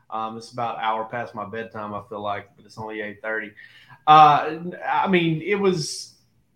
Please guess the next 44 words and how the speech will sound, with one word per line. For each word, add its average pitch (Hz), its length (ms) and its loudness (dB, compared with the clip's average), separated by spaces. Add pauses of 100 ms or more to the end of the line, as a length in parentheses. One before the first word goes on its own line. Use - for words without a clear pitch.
(260)
I'm 285 180 8
actually 156 440 0
surprised. 127 1040 2
They've 180 160 -2
got 247 220 2
four 185 320 0
foot 151 320 0
injuries 107 680 -10
to 135 120 -8
begin 127 560 -6 (120)
preseason 120 540 -10
practice. 110 600 -4 (520)
Um, 120 520 -2 (340)
I'm 208 180 0
surprised 151 540 2
that's 135 160 -2
basically 117 540 -8
it. - 240 -12 (220)
You 131 100 -6
know, 127 220 -2
like, 123 200 -2
I 131 60 -6
mean, 127 120 -4
I, 139 260 2
I 135 60 -2
know 147 280 2
that, 123 320 -8 (560)
you 127 60 -14
know, 127 80 -4
we 147 120 -2
could 147 180 -8
talk 147 240 0
all 143 160 2
day 135 220 0
about, 127 340 0
well, 131 360 -2
you 135 80 -6
know, 131 120 -6
those 131 280 -4
four 135 520 -4
are, 120 320 0
are 120 260 -4
kind 135 180 -6
of, 117 200 -6